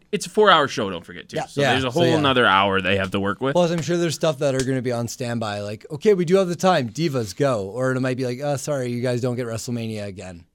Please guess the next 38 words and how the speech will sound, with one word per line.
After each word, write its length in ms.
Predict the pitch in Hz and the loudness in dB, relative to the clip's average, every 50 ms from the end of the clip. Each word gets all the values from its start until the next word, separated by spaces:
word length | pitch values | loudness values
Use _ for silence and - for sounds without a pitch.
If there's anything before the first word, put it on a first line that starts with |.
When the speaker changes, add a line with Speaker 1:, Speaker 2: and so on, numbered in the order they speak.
| _ - | _ -14
Speaker 1:
Yeah. 260 | 92 92 87 80 - - _ _ _ | -10 -10 -10 -10 -12 -18 _ _ _
Speaker 3:
So, 260 | _ - 107 104 95 | _ -14 -12 -10 -8
it, 60 | 107 120 | -4 -4
uh, 100 | - - | -2 -2
Speaker 1:
Diced 260 | 127 - - - - | -2 -4 -8 -12 -12
again. 420 | 85 92 92 82 85 87 90 95 - | -14 -12 -12 -10 -10 -10 -12 -12 -12
Speaker 3:
Yeah, 320 | - 101 101 101 101 107 110 110 | -10 -8 -8 -6 -6 -8 -8 -10
so 180 | 113 - 139 127 | -6 -4 -4 -2
I 100 | 127 135 | -2 -2
guess 180 | 127 156 135 | -2 -2 -2
it 60 | 147 | 0
all 60 | 151 143 | 0 2
Speaker 2:
I 40 | 165 | 4
Speaker 3:
just 100 | 202 220 | 4 4
Speaker 2:
would 80 | 220 | 4
be 140 | 202 180 185 | 4 2 0
Speaker 3:
depends 120 | 160 123 156 | 0 0 0
on 60 | 160 | -2
Speaker 2:
heartbroken 640 | 156 151 - - 131 127 120 117 - 110 113 120 120 _ _ _ _ _ _ _ - | -2 -4 -6 -10 -12 -12 -12 -12 -14 -14 -14 -14 -16 _ _ _ _ _ _ _ -6
if 60 | 127 | -4
Speaker 3:
Again. 160 | 123 - - | 0 0 0
Speaker 2:
I 40 | 156 | 0
didn't 200 | 156 156 151 156 | 0 -2 -6 -6
get 140 | 143 143 135 | -8 -8 -10
to 100 | - 135 | -12 -14
see 180 | - - 135 135 | -12 -10 -10 -10
my 220 | 127 127 123 127 | -8 -8 -10 -10
Divas 440 | 123 120 127 120 117 120 123 123 120 | -10 -10 -12 -10 -10 -12 -14 -12 -12
on 200 | 139 135 123 127 | -10 -8 -8 -6
WrestleMania. 640 | 131 127 127 - 147 135 127 123 120 123 120 123 139 - _ - _ _ _ _ _ _ _ | -6 -4 -4 -4 -4 -4 -4 -4 -4 -4 -4 -6 -6 -8 _ -20 _ _ _ _ _ _ _
Speaker 3:
<laughs> 600 | _ _ _ _ _ _ _ 117 123 127 _ - | _ _ _ _ _ _ _ -20 -20 -20 _ -12
Ryan 180 | 147 135 139 147 | -8 -6 -4 -4
was 100 | 147 131 | -2 -4
like, 120 | 139 117 | -4 -6
"I 40 | 110 | -6
spent 240 | - - 160 147 135 | -6 -4 -4 -4 -4
seventy-five 500 | - - 220 240 269 269 - 269 247 202 170 170 170 170 170 170 175 175 | -6 -8 -8 -8 -8 -6 -4 -2 -2 0 0 0 2 2 2 4 2 2
Speaker 2:
Heart. 300 | 175 175 175 - - - | 2 0 -2 -4 -10 -18